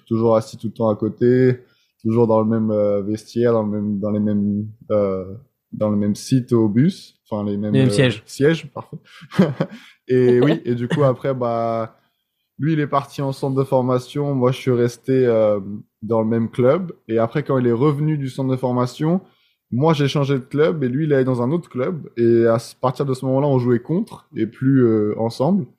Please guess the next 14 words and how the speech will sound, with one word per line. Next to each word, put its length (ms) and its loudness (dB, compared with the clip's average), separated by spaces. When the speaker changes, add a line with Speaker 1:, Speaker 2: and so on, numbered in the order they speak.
Speaker 1:
et 140 2
quand 180 2
on 40 4
jouait 240 0
contre, 280 -2
bah 80 2
du 120 -4
coup 120 -6
c'est 180 -4
là 160 4
où 80 2
on 120 -2
était 680 -2
amis 540 -2